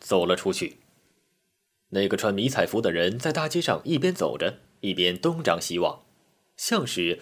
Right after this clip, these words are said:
在寻找接头人的门牌号码。走过一个邮电所时，他突然站住了，然后一转身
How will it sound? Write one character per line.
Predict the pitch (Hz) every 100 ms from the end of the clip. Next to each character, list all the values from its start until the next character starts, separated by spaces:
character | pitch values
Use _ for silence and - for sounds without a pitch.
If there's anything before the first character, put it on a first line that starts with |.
| -
在 | 185 156
寻 | - 170
找 | 175 92
接 | 190 185
头 | 185 135
人 | 120 127
的 | 87
门 | 98 160
牌 | - 127
号 | 190 113
码。 | 71 - 78 - _ _ _ _ _ _ _ _ _
走 | - 101 98
过 | 120
一 | 95
个 | 110
邮 | 98 123
电 | 160
所 | 98 82 -
时， | - 90 120 - _ _ _
他 | - 92
突 | -
然 | 92 92
站 | 113 80
住 | 71
了， | 53 - _ _ _ _ _ -
然 | 143
后 | 143 147 117 -
一 | 202 208
转 | 107 76
身 | - 135